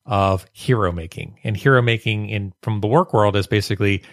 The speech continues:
going above and beyond to basically, um, become the hero at that time and basically go all in, um, without any regard to, um, how those heroic actions can impact the rest of the organization.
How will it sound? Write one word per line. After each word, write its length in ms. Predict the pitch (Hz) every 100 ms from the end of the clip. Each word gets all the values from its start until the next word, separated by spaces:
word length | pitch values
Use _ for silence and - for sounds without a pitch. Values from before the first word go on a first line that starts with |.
| _ _
going 260 | - 131 120
above 240 | 107 113
and 100 | 113
beyond 360 | 107 104 98 98
to 80 | 98
basically, 800 | 98 95 - 95 101 98 95 87 _ _
um, 300 | 104 95 95
become 260 | 92 - 113
the 60 | 95
hero 500 | - 123 107 98 95
at 180 | 95
that 180 | 98 95
time 300 | - 98 92
and 140 | 90 87
basically 380 | 92 98 95
go 340 | 85 98 90 -
all 260 | - 92 90
in, 380 | 117 113 92 90 _ _ _ -
um, 340 | 101 101 101 92
without 580 | 113 - - 110 117 -
any 420 | 123 113 101 101 92
regard 760 | 92 95 127 131 104 98 101 -
to, 540 | - 110 101 98 92 - _ _ _
um, 180 | 104 98
how 220 | - 107
those 220 | 104 101
heroic 460 | - 107 104 101 90
actions 520 | 117 107 - 98 90 -
can 240 | - 98
impact 400 | - 104 95 95
the 80 | -
rest 260 | 87 90 -
of 60 | -
the 100 | 92
organization. 840 | 95 92 85 87 90 - 87 82